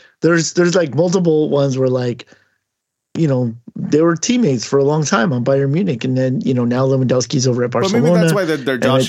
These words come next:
Speaker 1: think
Speaker 2: each other, you know, 'cause they're
Speaker 1: Barcelona,
Speaker 2: so
Speaker 1: yeah, and, and,
Speaker 2: Yeah.
Speaker 1: and now that Barcelona, you know, Barcelona was in Europa League,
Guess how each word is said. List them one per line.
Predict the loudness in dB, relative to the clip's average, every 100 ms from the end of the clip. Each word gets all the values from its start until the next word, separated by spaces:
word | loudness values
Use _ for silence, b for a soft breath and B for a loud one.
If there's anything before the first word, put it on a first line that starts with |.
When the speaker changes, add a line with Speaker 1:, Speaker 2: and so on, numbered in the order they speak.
| 0
Speaker 1:
think |
Speaker 2:
each | 0 -2
other, | -4 -6
you | -4
know, | 0
'cause | 2 2
they're | 2
Speaker 1:
Barcelona, | 4 2 2
Speaker 2:
so | 2
Speaker 1:
yeah, | 2
and, | 2 2
and, | 2 0
Speaker 2:
Yeah. | 0
Speaker 1:
and | 2
now | 2
that | 0
Barcelona, | 0 0 0 0 0 0
you | 0
know, | 0
Barcelona | -2 0 0 0
was | 0 0
in | -2
Europa | 0 0 0 -2
League, | -2 -6 -8